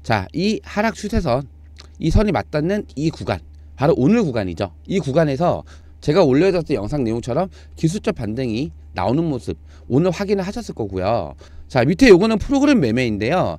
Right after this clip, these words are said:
자, 프로그램에서, 이 프로그램은 기관과 외인이 일정한 룰에 의해서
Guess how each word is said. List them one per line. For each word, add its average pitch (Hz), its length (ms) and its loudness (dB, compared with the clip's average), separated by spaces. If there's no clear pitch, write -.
자, 123 120 0
프로그램에서, 240 760 2
이 165 120 0
프로그램은 208 720 2
기관과 180 640 2
외인이 143 540 4
일정한 202 480 2
룰에 135 220 4
의해서 110 520 2